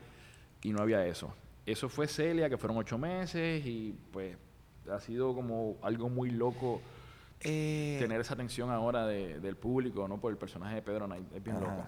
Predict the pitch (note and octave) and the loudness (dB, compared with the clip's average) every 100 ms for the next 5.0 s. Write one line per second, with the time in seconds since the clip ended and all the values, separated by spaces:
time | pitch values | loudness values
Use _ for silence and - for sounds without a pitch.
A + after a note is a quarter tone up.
0 | - - - - - - G2+ C3 C#3 D3+ | -10 -4 -2 -2 -6 -8 0 2 4 2
1 | - F3 F#3 F3+ F#3 F#3 - - - - | 6 8 12 12 10 8 2 -12 -20 -20
2 | - - D3+ F3+ - D#3 D3 E3+ E3 E3 | -2 4 6 6 6 6 6 6 6 6
3 | E3+ E3 C3+ C#3+ F3 - - - - - | 4 4 2 2 0 -6 -16 -18 -18 -8
4 | - - D#3+ G3 G3+ G3 F#3 G3+ A3+ | -2 4 6 6 4 4 4 6 6